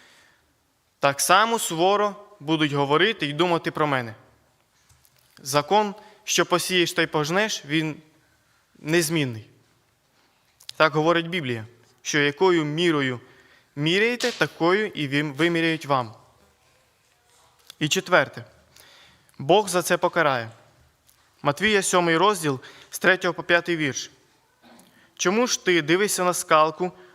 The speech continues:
в оці твого брата, а колоди у своєму оці не помічаєш? Або як скажеш братові своєму: «Дозволь вийняти скалку з твого ока»,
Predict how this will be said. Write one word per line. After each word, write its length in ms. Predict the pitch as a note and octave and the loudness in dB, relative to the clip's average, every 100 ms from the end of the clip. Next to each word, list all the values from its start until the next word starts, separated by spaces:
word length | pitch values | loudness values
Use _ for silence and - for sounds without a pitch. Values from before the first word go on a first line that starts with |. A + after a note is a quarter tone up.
| - | -2
в 60 | |
оці 260 | - F#3 F3+ | 0 2 0
твого 260 | E3+ E3+ D#3+ | 0 2 4
брата, 400 | D3 D#3+ F3 - | 4 2 0 -2
а 80 | D#3 | -2
колоди 440 | - D#3 F#3+ F3+ | 0 2 2 0
у 80 | F3 | -4
своєму 360 | - F3 F3 E3 | -2 0 0 0
оці 260 | F3 - | 0 0
не 120 | E3+ E3 | -2 -2
помічаєш? 680 | E3+ E3+ F#3 D#3 A#2+ - - - - - | -2 -2 0 0 -2 -12 -18 -20 -20 -8
Або 220 | - D3+ F3+ | 0 2 4
як 160 | F3+ | 2
скажеш 400 | - F#3+ F#3 F3+ | 2 2 2 0
братові 480 | D#3 E3+ F#3 F3+ E3 | 2 4 4 2 -4
своєму: 460 | - E3 E3+ E3+ D3+ | -2 0 0 0 -2
«Дозволь 420 | D3+ D3 D#3 F#3+ | -2 -2 0 0
вийняти 500 | D#3 F3 F3 D#3 D#3 | 0 0 0 -2 -4
скалку 520 | - - E3+ D#3 D3 | -4 2 2 2 -8
з 80 | - | -8
твого 340 | D3+ C#3 C#3 | -6 -4 0
ока», 320 | G3 G#3 C#3 | 0 0 -4